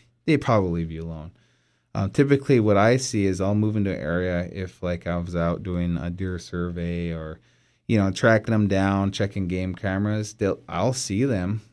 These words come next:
and they'll just let me know I'm there. I'll hear a howl or two. And then as I leave, then they kinda communicate and let me,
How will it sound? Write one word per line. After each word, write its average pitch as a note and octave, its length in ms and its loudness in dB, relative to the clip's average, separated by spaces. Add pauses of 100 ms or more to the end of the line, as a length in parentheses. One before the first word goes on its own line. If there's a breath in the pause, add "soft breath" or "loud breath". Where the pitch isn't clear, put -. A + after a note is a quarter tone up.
(220)
and F#2 200 -2
they'll F#2 200 -2
just G2+ 360 -4 (140)
let F2 160 -2
me G2 120 0
know G#2 200 2
I'm G2+ 140 0
there. F#2+ 280 0
I'll E2 100 -2
hear F#2 340 -4
a - 20 -2
howl F2 400 -2
or G#2+ 100 0
two. B2 420 -2 (600 loud breath)
And G2+ 160 2
then F#2+ 160 2
as G#2 240 2
I G#2 120 4
leave, G#2+ 420 2
then F2+ 160 -2
they F2 100 -2
kinda F#2 300 -4
communicate G2+ 640 -4
and E2+ 100 -6
let - 100 -6
me, F2+ 180 -8